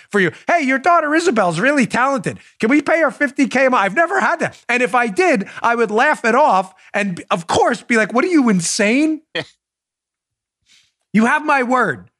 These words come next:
Speaker 1: I will not be taking any jobs with Ukrainian natural gas companies for fifty K a month. Don't worry. The verdict is in.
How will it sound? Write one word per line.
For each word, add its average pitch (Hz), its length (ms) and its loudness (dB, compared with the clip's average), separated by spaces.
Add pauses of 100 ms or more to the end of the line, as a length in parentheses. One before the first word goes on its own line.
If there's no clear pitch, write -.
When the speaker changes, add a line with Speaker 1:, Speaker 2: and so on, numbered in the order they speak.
(440)
Speaker 1:
I 196 100 -2
will 247 160 -4
not 254 160 0
be 262 140 -2
taking 254 480 -2
any 226 180 0
jobs 190 500 0 (160)
with 208 200 -2
Ukrainian 220 640 0
natural 202 420 -2
gas 190 300 0
companies 147 360 -4
for 165 140 -4
fifty 196 320 -4
K 180 140 -2
a 175 40 -2
month. 147 160 -2 (160)
Don't 247 280 2
worry. 208 300 0
The 147 100 -4
verdict 262 360 0
is 202 160 -4
in. 202 160 0